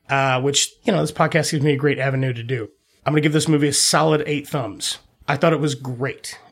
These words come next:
Guillermo del Toro has a way of making a girl sitting in the corner of a room brushing her hair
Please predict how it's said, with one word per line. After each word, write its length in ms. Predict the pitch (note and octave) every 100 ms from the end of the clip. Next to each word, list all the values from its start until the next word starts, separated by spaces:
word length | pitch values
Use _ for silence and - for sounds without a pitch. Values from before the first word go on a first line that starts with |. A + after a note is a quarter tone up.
| _
Guillermo 300 | D3+ B3+ B3+
del 160 | G3 F3
Toro 340 | F#3 E3+ D3
has 240 | C3+ E3 D3+
a 60 |
way 320 | C#3 D3 D3
of 200 | D3+ C3+
making 680 | C#3 C#3+ C#3+ D3+ D3 C#3 C#3+ _ _ _ -
a 100 | D#3
girl 320 | C#3+ F3 F#3
sitting 320 | F3 G3 F3+
in 100 | F3
the 80 | D#3+
corner 340 | D#3 F3 E3+
of 100 | E3
a 60 | D3+
room 380 | C#3 D3+ C#3+ C#3
brushing 420 | C#3+ C#3+ - D3+
her 160 | B2+ C3+
hair 520 | D#3 D3+ F3+ F3